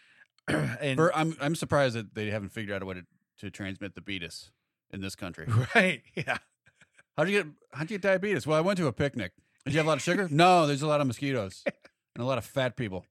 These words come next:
Speaker 1: Potato salad and deviled eggs
Speaker 2: Yeah.
Speaker 1: lead to diabetes. <laughs>
Speaker 2: Did they?
Speaker 1: Hey, the last one. Okay, listen. Mosquitoes are terrible.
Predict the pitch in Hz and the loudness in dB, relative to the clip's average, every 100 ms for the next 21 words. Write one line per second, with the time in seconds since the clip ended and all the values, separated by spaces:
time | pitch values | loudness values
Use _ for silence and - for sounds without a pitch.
0 | _ _ - 220 - - - _ _ - | _ _ -12 -8 -8 -12 -20 _ _ -12
1 | 208 202 156 - 185 180 175 160 139 127 | -10 -6 -6 -2 -2 0 -2 -2 -2 0
2 | 143 135 147 151 - 131 110 - 147 139 | 0 2 0 0 -2 -2 -2 -4 -6 -6
3 | 123 127 120 117 123 - - - - - | -4 -2 -2 -4 -6 -8 -10 -12 -8 -8
4 | - - - 156 - - _ _ _ _ | -8 -10 -6 -6 -4 -10 _ _ _ _
5 | _ - 226 226 - 190 143 104 107 - | _ -14 -8 -8 -6 -8 -4 -4 -4 -8
6 | - - - 240 156 214 208 - 185 185 | -16 -16 2 2 2 -6 -8 0 2 4
7 | 202 - 220 165 117 _ _ _ _ _ | 2 0 -2 -2 -6 _ _ _ _ _
8 | _ _ 123 127 98 87 _ _ _ 135 | _ _ -10 -6 -8 -10 _ _ _ -8
9 | 120 90 _ _ _ _ _ _ _ 127 | -8 -12 _ _ _ _ _ _ _ -12
10 | - 156 117 98 - 82 73 | -6 -2 -2 -4 -12 -14 -16